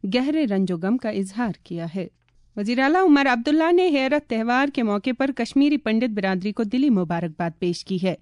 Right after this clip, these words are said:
اپنے پیغام میں وزیر اعلیٰ نے امن، خوشحالی اور بھائی چارے کی دعا کرتے ہوئے کہا کہ یہ تہوار کشمیریت اور فرقہ وارانہ ہم آہنگی کو مزید مضبوط کرے گا اور معاشرے میں یگانگت کو فروغ دے گا۔ کابینہ وزیر ستی شرما نے بھی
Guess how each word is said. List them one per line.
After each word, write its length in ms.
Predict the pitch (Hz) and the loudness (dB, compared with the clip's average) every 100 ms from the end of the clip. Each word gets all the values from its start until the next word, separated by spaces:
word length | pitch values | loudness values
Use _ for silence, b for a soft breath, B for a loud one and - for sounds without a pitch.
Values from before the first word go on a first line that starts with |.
| B B | B B
اپنے 240 | 226 233 233 | -4 0 2
پیغام 440 | 226 220 247 285 | 2 2 4 6
میں 100 | 311 | 6
وزیر 240 | 254 226 220 | 4 2 0
اعلیٰ 260 | 220 254 | 2 4
نے 180 | 269 214 | 4 4
امن، 220 | 233 277 269 | 4 4 2
خوشحالی 520 | 214 - 214 240 294 | -2 -2 0 0 0
اور 120 | 226 | 0
بھائی 240 | 202 190 | 0 -2
چارے 260 | 185 220 247 | 0 -2 -2
کی 120 | 254 | -2
دعا 220 | 196 202 | 0 -2
کرتے 320 | 226 180 - 180 | -2 -4 -4 -2
ہوئے 180 | 180 | -2
کہا 340 | 165 202 233 269 B B B | -2 0 0 0 B B B
کہ 80 | 247 | -2
یہ 120 | 254 254 | 0 0
تہوار 400 | 247 254 269 294 269 | 0 2 2 0 -2
کشمیریت 600 | 233 247 269 302 339 254 | 0 2 2 2 0 0
اور 160 | 226 240 | 0 0
فرقہ 220 | 285 285 | -2 0
وارانہ 340 | 269 214 208 226 214 | -2 0 0 0 2
ہم 200 | 254 233 | 4 4
آہنگی 360 | 196 202 220 | 2 2 0
کو 140 | 247 254 | 0 0
مزید 360 | 214 233 233 | 0 0 -2
مضبوط 420 | 175 170 - 190 | -2 -2 -4 -6
کرے 280 | - 208 240 | -2 -2 0
گا 140 | 254 302 B B | 0 -2 B B
اور 180 | 240 254 | 0 4
معاشرے 420 | 262 285 - 277 | 4 2 0 2
میں 140 | 294 311 | 4 4
یگانگت 640 | 208 208 208 220 269 302 | 2 2 2 2 0 -4
کو 120 | - | -4
فروغ 340 | 208 254 254 156 175 | -4 -2 -2 -2 -4
دے 120 | 170 | -4
گا۔ 160 | 190 156 B B B | -2 -4 B B B
کابینہ 320 | 214 214 240 | -2 2 2
وزیر 460 | 233 233 277 294 214 | 2 0 0 0 -2
ستی 300 | - 247 240 | -4 -4 -4
شرما 320 | - 226 294 | -2 2 4
نے 180 | 294 214 | 4 2
بھی 160 | 226 | -2